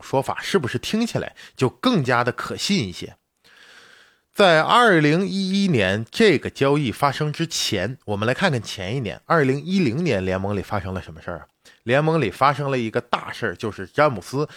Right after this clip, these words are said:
离开了克利夫兰骑士队，来到了热火，跟韦德、波什组成了三巨头。这个事儿本身在联盟就引起了一波轩然大波吧。那很多的这个联盟里面小球市球队的老板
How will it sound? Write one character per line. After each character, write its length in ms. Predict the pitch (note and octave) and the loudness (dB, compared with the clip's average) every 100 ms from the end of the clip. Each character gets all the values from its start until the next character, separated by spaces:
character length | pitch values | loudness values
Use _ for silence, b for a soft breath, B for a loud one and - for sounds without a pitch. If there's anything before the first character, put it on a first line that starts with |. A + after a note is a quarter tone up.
| B | B
离 240 | B A2+ D#3 | B 0 0
开 240 | - D3 | 0 -2
了 120 | B2+ | 0
克 200 | G2+ - | -2 -4
利 80 | A2+ | -4
夫 220 | F2 - | -4 -2
兰 200 | C3 A2+ | 0 0
骑 300 | - - F#2+ | -4 -10 -10
士 140 | F#2 G2+ | -8 -4
队， 180 | F#2+ - B B | -4 -6 B B
来 320 | G#2+ A2 E3 | 2 2 4
到 280 | G#3 F#3 A#2+ | 4 4 4
了 240 | F2 - b b b _ | 2 -2 b b b _
热 220 | E3 G3+ | 2 2
火， 400 | A2 - F2+ - b b | 2 -2 -4 -4 b b
跟 280 | - E3+ E3+ A#2+ | 0 0 0 -4
韦 220 | A2 G2 | -2 -2
德、 400 | F#2 G#2 C3+ - | -2 -2 -2 -4
波 160 | - D#3+ | 0 0
什 240 | - A2 | 0 -6
组 220 | A2+ - G2 | -10 -16 -14
成 160 | G2+ | -8
了 80 | G#2+ | -8
三 180 | - B2+ | -6 -6
巨 80 | A#2+ | -8
头。 220 | F2 - _ _ _ A#2 | -10 -16 _ _ _ -8
这 140 | - G#3 | -4 -2
个 80 | |
事 120 | - A#2+ | -2 -4
儿 100 | - | -2
本 140 | A#2 - | -8 -6
身 280 | - E3 | -4 0
在 120 | D3+ G2 | 2 2
联 200 | F#2+ B2 | 2 2
盟 160 | A#2 | 0
就 160 | A#2 G2 | 0 0
引 260 | D#2+ F#2+ | 0 -2
起 180 | D#3 - | 0 -2
了 100 | D2+ | -2
一 140 | F#2+ G2+ | -2 -2
波 240 | G#2+ A2+ B B | -2 -4 B B
轩 400 | - - G#3+ G3+ | -4 0 2 4
然 220 | A2+ D3 | 2 2
大 160 | C3+ | 0
波 220 | G#2+ C#3 D#3 | 2 2 2
吧。 140 | - _ b b b | -2 _ b b b
那 80 | A#2+ | -2
很 360 | G#2+ G2 G#2+ G2 | 0 0 -2 0
多 240 | D3 G#3+ | 2 4
的 120 | G3+ B2+ | 6 4
这 140 | G#2 | 0
个 240 | E2+ D#2+ - B B B | -2 -6 -10 B B B
联 240 | B2+ C#3 | 2 2
盟 320 | F3 C3+ D3+ | 2 0 2
里 180 | D#3 G2 | 0 -2
面 200 | F2+ G#2+ | -2 -4
小 500 | - - C#3 A2 F2+ | -2 -2 2 2 0
球 280 | - - D3 | -2 0 2
市 220 | F#3 B3+ | 4 2
球 220 | - - C3 | 2 0 2
队 120 | E3+ | 2
的 120 | G#2+ | 2
老 180 | F#2 D#3 | 2 2
板 240 | B2+ A#1+ | 2 0